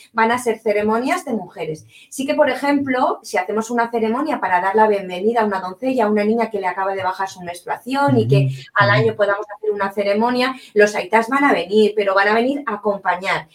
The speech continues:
Speaker 1: Las que realmente vamos a hacer la ceremonia, vamos a ser la niña, la ma, la mona, pero la Itá, desde luego, puede venir siempre a acompañar, ¿no? A estar ahí, eh, presente.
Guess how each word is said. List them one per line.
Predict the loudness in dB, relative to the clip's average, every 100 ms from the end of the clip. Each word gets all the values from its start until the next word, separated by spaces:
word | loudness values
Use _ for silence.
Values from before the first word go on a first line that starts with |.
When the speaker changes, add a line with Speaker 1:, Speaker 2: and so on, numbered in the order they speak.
| _ -2
Speaker 1:
Las | -2 0
que | -2 -2 0
realmente | 2 4 4 2 2 0 0 -10
vamos | 0 2 2 -2
a | -4
hacer | 0
la | 0 2
ceremonia, | 2 2 2 2 2 2
vamos | 0 0 -4
a |
ser | 0 2 0 -4 -14
la | -2 0 2
niña, | 0 2 2 0 2 2
la | 2 0
ma, | 0 2 2 0 0 2
la | 2 2
mona, | 0 -2 0 0 0 0
pero | 0 2
la | 2 0
Itá, | 0 0 0 0
desde | -4 -4
luego, | -4 -2
puede | 0 0
venir | 0 0 -4
siempre | -4 -8 -6
a | -6
acompañar, | -4 -6 -6 -6 -4 -4 -6 -10
¿no? | -6 -2
A | -2
estar | -2 0 4
ahí, | 4 2 -2 -8 -18 _
eh, | -6
presente. | -4 -4 0 0 0 -4 -8 -8